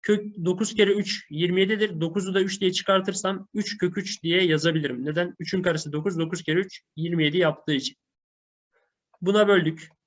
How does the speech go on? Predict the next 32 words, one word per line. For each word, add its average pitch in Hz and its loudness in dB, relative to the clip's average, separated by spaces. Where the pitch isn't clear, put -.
Üç 175 -8
kök 135 -6
üçe 170 -2
böldüm. 135 -2
Ondan 214 0
sonra 214 2
diyor 214 -2
ki 196 -6
çarp 196 2
diyor. 135 -4
Kaçla? 202 2
Kök 190 0
sekizle. - -2
Kök 202 0
sekizin 208 -2
ben 208 2
kaç 220 -2
olduğunu 180 2
biliyorum? 185 0
İki 190 -4
kök 190 2
iki 180 -2
olduğunu 135 0
biliyorum. 165 2
Çarptım 196 2
iki 160 -6
kök 196 -2
iki - -8
ile 196 -2
kaçı 208 0
bulmamı 196 2
istemiş? 196 -4